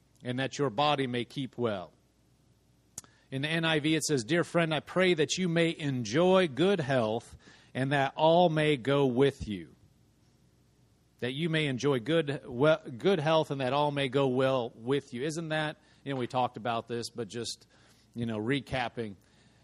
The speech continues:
I mean, isn't that what you would want for everybody that you care for? Right there. That you may enjoy good health and that all may go well with you. Right? If you love somebody, you don't go, "Well, I just hope you're sick and laid up. How you doing?"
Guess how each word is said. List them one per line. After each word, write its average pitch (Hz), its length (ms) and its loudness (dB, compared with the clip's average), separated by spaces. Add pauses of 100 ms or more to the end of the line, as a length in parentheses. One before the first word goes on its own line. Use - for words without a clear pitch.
I 147 60 -8
mean, 185 140 -2
isn't 196 260 0
that 160 220 -2
what 147 260 -2
you 156 140 -4
would 131 140 -2
want 131 320 -4
for 123 200 -10
everybody 127 1600 -6
that 110 260 -8
you 120 80 -12
care 110 240 -8
for? 113 300 -12 (840)
Right 131 220 0
there. 92 220 -4 (760)
That 120 220 -4
you 151 80 -2
may 151 160 2
enjoy 139 380 2
good 143 240 0
health 151 380 -2
and 127 120 -8
that 127 160 -4
all 139 200 0
may 139 160 -4
go 131 200 -2
well 131 240 -2
with 131 180 -6
you. 139 200 -10 (720)
Right? 180 260 -2 (580)
If 160 120 -4
you 247 100 2
love 196 200 6
somebody, 175 380 2
you 170 140 0
don't 156 180 -4
go, 139 180 0
"Well, 151 400 -4
I 131 120 -8
just 110 180 -12
hope 110 180 -8
you're 90 100 -14
sick - 340 -10
and 95 100 -10
laid 92 220 -10
up. 82 260 -16
How 175 80 -2
you 196 140 -4
doing?" 135 260 -6